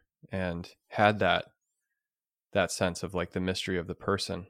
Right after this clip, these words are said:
that who God is, is not somebody that I can, like, dissect like a, like a science experiment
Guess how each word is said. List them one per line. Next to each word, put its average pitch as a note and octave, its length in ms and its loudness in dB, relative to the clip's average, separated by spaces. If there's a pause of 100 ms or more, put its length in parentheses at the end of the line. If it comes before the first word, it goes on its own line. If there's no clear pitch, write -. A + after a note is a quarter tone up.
(100)
that F2 160 -2
who G#2+ 160 0
God F2+ 260 4
is, F#2+ 220 2
is F#2 100 -6
not G2 200 0
somebody F#2 260 0
that F#2 140 2
I F#2 100 2
can, G2 140 -4
like, F2+ 180 -4
dissect - 600 0 (400)
like - 180 -8
a, F2 60 -4 (260)
like F#2 200 -4
a F2 120 -6 (100)
science G#2+ 360 2
experiment F2+ 480 -4